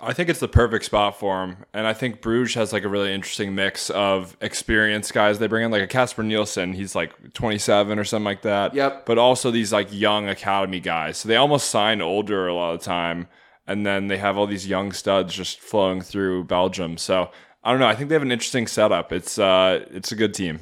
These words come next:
Speaker 2: Yeah,
Speaker 1: Good team.
Speaker 2: like, you're worst case, not worst case, but a twenty-fifth percentile outcome is that he's a, a very solid starter for you. You're catering to youth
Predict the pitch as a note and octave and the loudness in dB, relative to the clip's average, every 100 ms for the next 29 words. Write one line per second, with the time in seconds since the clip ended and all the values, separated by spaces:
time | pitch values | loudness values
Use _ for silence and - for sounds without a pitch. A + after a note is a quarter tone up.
0 | - G3+ B3+ B2 B2+ D3 - - - D#3 | -2 6 6 6 4 -2 -6 -20 -10 2
1 | E3+ D3+ A2+ - _ - D#3+ F#3 G3+ - | 4 4 -2 -20 _ -8 0 2 0 -6
2 | - E3 D#3+ - - - - D#3+ E3 C#3 | -4 -2 -2 -4 -12 -14 -4 0 2 2
3 | C#3+ - A#2+ A2 - B2+ A#2+ A2 - _ | 2 0 -2 -2 -2 0 0 -2 -10 _
4 | _ _ C3+ C3 A2 - - E3+ E3+ E3+ | _ _ -2 -2 -2 -12 -4 0 2 4
5 | E3 - C#3 C#3 C3 C3+ B2+ B2 - - | 2 2 0 0 4 4 6 4 2 -2
6 | C3 A2+ A2 - B2+ A#2+ B2 A#2 A2 - | -2 0 -2 -6 -6 -4 -2 -2 -2 -2
7 | C#3+ C#3+ C#3+ A2 _ B2 A2+ G#2+ C#3 D3 | 0 2 0 -2 _ -6 -4 2 4 4
8 | C#3 D3+ C#3 C#3+ - C3 C#3 D3+ - A#2 | 4 6 6 6 2 6 6 6 2 2
9 | A2+ A2+ A2 A2 - B2+ C#3 C3 B2+ _ | 2 2 -2 -2 -8 -2 0 0 -4 _
10 | _ - E3+ F3 F3 D3 C#3 B2+ C3 C3 | _ 2 4 6 4 2 -2 0 0 -2
11 | - _ | -6 _